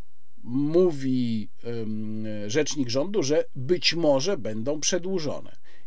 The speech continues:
I ja, prawdę mówiąc, miałbym taką nadzieję, że one będą przedłużone co najmniej do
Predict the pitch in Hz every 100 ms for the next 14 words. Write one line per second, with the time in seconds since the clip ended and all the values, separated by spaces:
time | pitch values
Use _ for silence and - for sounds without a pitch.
0 | - 117 127 302 320 160 127 127 147 208
1 | 143 131 131 147 127 139 135 127 117 98
2 | 98 151 143 131 131 127 156 151 113 131
3 | 117 113 98 104 - - - - 95 160
4 | 302 104 104 196 269 - - 87 107 120
5 | 160